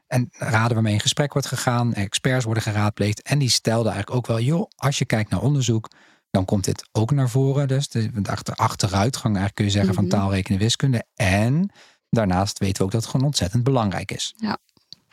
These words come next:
Speaker 1: Nou, ook daarbij is, en dat is lastig, eh, zijn altijd, ook wel, hier is discussie soms over, hè? Ik bedoel,
Speaker 2: <laughs>
Speaker 1: ook hierbij geldt, ja, dat kan kloppen, want we investeren meer, eh, op andere vlakken in het onderwijs. Ja,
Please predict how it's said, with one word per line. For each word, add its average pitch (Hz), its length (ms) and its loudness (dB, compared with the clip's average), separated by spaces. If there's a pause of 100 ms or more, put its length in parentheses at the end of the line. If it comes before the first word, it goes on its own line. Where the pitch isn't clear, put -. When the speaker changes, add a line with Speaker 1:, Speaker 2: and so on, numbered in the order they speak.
(160)
Speaker 1:
Nou, 113 140 -2
ook 117 140 0
daarbij 127 360 0
is, 143 260 -2
en 113 60 0
dat 113 120 -2
is - 60 -10
lastig, 127 480 -2 (440)
eh, 101 360 0 (720)
zijn 127 400 2
altijd, 120 380 0
ook 135 80 -4
wel, 127 160 2
hier 120 140 2
is 131 80 -2
discussie 110 420 0
soms 90 180 2
over, 90 280 2
hè? 110 160 2
Ik 175 80 0
bedoel, 107 240 0
Speaker 2:
<laughs> - 20 2
Speaker 1:
ook 113 100 -2
hierbij 123 420 2
geldt, 113 440 -2 (360)
ja, - 200 -4
dat 120 160 -2
kan 95 200 0
kloppen, 135 480 0
want 110 260 0
we 104 120 -2
investeren 104 640 0
meer, 98 440 2
eh, 101 300 -2
op 101 140 -6
andere 127 280 0
vlakken 104 340 0
in 101 60 0
het - 80 -6
onderwijs. 95 420 0
Ja, - 160 -2